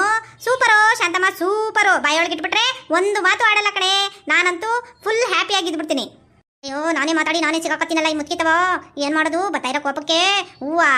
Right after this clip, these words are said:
ಈ ಹಣ್ಣು ಎಲ್ಲ ರೋಡಲ್ಲಿ ಬಿಸಾಕ್ಬಿಟ್ಟು ತಲೆ ಕೆರ್ಕೊಂಡು ಊರು, ಊರ್ ತಕ್ಕ ಹೊಂಟೋಗೋಣ ಅನ್ಸ್ಬಿಡೈತೆ. ಅಜ್ಜಿ, ಇದೊಂದನ್ನೇ ನಿನ್ ಕೈಯಲ್ಲಿ ಇಟ್ಕೊ ಬಾ ಅಜ್ಜಿ. ಲೇ ಶಾಂತಮ್ಮ, ಹೂವ ಹೇಳ್ತೈತೆ, ಶಾಂತಮ್ಮನ್ ಜೊತೆ ಇದ್ರೇನೆ ಚೆನ್ನಾಗಿರೋದು ಅಂತ. ಏ ಮುದುಕಿ,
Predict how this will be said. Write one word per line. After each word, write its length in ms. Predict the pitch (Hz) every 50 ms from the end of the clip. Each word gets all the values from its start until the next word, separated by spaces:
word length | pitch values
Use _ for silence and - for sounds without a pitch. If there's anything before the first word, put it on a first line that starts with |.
| 240 214 - - - 269
ಈ 40 | 285
ಹಣ್ಣು 280 | 277 302 339 339 320
ಎಲ್ಲ 260 | 285 226 247 302 349 370
ರೋಡಲ್ಲಿ 220 | 330 302 330 339 269
ಬಿಸಾಕ್ಬಿಟ್ಟು 640 | 294 - 330 330 339 339 466 480 403 - - - -
ತಲೆ 200 | 277 311 370 302
ಕೆರ್ಕೊಂಡು 320 | 330 311 320 392 392 392
ಊರು, 260 | 330 320 370 370 359 330
ಊರ್ 220 | 294 285 320 403 403
ತಕ್ಕ 180 | 381 339 - 392
ಹೊಂಟೋಗೋಣ 340 | 339 277 285 370 392 392 392
ಅನ್ಸ್ಬಿಡೈತೆ. 340 | 381 359 349 359 349 - 277 208 - - _ _ _ _ _ _ _ _ _ _ _ - 320
ಅಜ್ಜಿ, 380 | 330 480 480 349 - - 349
ಇದೊಂದನ್ನೇ 380 | 359 370 381 427 480 453 440 480
ನಿನ್ 140 | 453 427 359
ಕೈಯಲ್ಲಿ 220 | 392 392 427 440 440
ಇಟ್ಕೊ 140 | - 466
ಬಾ 80 | 453 440
ಅಜ್ಜಿ. 180 | 415 370 440 508 508 - - - _ _ _ _ _ _ _ _ _ 269
ಲೇ 140 | 311 339
ಶಾಂತಮ್ಮ, 320 | 339 349 339 330 381 381 427 415 415 381 359 - -
ಹೂವ 120 | 285 339
ಹೇಳ್ತೈತೆ, 640 | 381 381 359 370 359 381 381 - 359 359 381 403 415
ಶಾಂತಮ್ಮನ್ 380 | 403 311 311 302 381 392 403 392
ಜೊತೆ 160 | 359 370 381
ಇದ್ರೇನೆ 260 | 359 349 370 392 403
ಚೆನ್ನಾಗಿರೋದು 440 | - 381 330 339 339 370 359 349 381
ಅಂತ. 140 | 370 359 381 381 370 339 - - - - - - - - - _ _ _ -
ಏ 140 | 285 320 339
ಮುದುಕಿ, 320 | 330 339 330 330 403 392